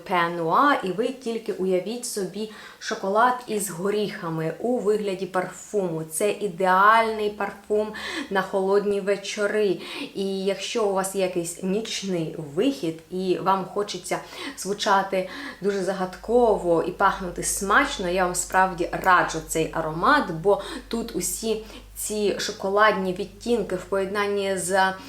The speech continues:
бобами тонка і алкоголем відчувається не начебто темний десерт у флаконі. Зараз це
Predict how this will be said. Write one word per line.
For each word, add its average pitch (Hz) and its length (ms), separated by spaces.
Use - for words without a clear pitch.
бобами 208 360
тонка 185 540
і 196 380
алкоголем 190 680
відчувається 214 600
не 185 100
начебто 202 460
темний 202 580
десерт 180 480
у 170 40
флаконі. 220 560
Зараз 185 360
це - 240